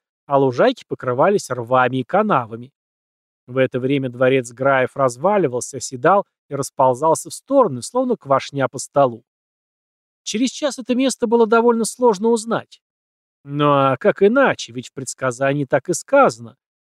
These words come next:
«Камнем побиваху, косточки ломаху, дом разваляху». Ну а раз Грай так верит в предсказания, что готов убить за них того, кого называл другом, то...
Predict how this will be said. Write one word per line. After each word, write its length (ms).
«Камнем 560
побиваху, 960
косточки 600
ломаху, 880
дом 380
разваляху». 840
Ну 140
а 140
раз 200
Грай 300
так 240
верит 300
в 40
предсказания, 800
что 220
готов 400
убить 340
за 140
них 240
того, 340
кого 240
называл 380
другом, 440
то... 300